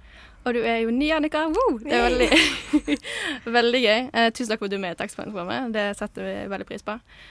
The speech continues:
Speaker 1: Jeg har bare et kjapt spørsmål, så jeg liksom kan plassere deg blant, eh, lytterne.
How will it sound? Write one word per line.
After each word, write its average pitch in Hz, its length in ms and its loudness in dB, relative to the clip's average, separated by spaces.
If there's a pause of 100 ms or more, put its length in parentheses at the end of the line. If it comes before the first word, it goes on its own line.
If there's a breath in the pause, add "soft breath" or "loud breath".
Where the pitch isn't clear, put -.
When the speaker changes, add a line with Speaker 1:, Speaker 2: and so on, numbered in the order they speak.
(120)
Speaker 1:
Jeg 247 80 4
har 240 80 6
bare 226 160 0
et - 80 -4
kjapt - 300 -8
spørsmål, - 500 -8
så 214 60 -4
jeg 208 100 -4
liksom 214 100 -8
kan 214 120 -4
plassere 117 440 -8
deg 196 320 -6
blant, 190 380 -6
eh, 202 180 -4
lytterne. 202 560 -6